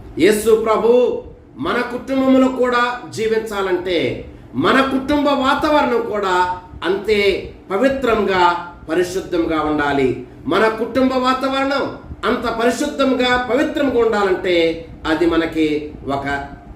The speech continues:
సవాల్. ఆ సవాల్ని మనం తీసుకుని మన కుటుంబ వాతావరణాన్ని పవిత్రంగా, పరిశుద్ధంగా ఉంచుదాం. నెంబర్ నైన్, పునీత యోసేపు కష్టజీవి.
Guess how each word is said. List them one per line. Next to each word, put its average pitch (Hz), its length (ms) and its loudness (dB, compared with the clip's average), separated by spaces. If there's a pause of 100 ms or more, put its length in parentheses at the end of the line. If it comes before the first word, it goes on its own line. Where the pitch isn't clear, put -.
(160)
సవాల్. 135 440 0 (560)
ఆ 117 40 -4 (180)
సవాల్ని 285 400 4
మనం 220 200 0
తీసుకుని 180 460 2 (420)
మన 160 100 0 (160)
కుటుంబ 294 300 0 (120)
వాతావరణాన్ని 190 680 2 (380)
పవిత్రంగా, 220 680 0 (400)
పరిశుద్ధంగా 156 760 -2 (500)
ఉంచుదాం. 127 420 -2 (560)
నెంబర్ 214 320 2
నైన్, 226 260 0 (840)
పునీత 240 340 4 (160)
యోసేపు 254 500 -2 (800)
కష్టజీవి. 254 760 0